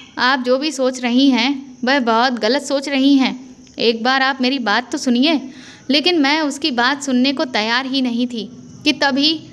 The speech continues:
उस आदमी ने अपने शरीर के ऊपरी हिस्से से चादर को हटाया और उसने कहा, "एक बार ध्यान से मुझ पर नज़र तो डालिए।"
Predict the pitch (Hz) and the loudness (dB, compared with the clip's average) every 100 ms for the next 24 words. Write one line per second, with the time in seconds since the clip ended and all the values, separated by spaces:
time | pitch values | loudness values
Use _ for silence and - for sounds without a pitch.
0 | - - - 311 320 302 294 339 370 349 | -20 -20 -4 0 2 2 0 0 0 0
1 | 254 302 285 240 285 302 262 269 - 277 | -2 -2 -2 0 0 0 0 0 0 -4
2 | 277 330 233 233 285 269 202 - - - | -2 0 0 0 -2 -2 -2 -4 -14 -10
3 | - 254 254 285 285 240 226 202 208 214 | -2 -2 0 -4 -4 -6 -4 -2 0 -2
4 | 202 - - _ 254 247 262 294 277 220 | -4 -14 -20 _ 0 2 4 2 2 0
5 | 247 294 - - - 269 285 240 254 285 | 0 -2 -6 -20 -6 -2 -2 0 -2 -2
6 | 208 220 262 269 294 233 254 285 226 240 | -2 -2 -2 -2 -4 -4 -2 0 2 2
7 | 294 285 208 208 233 277 | 0 0 0 -2 0 -2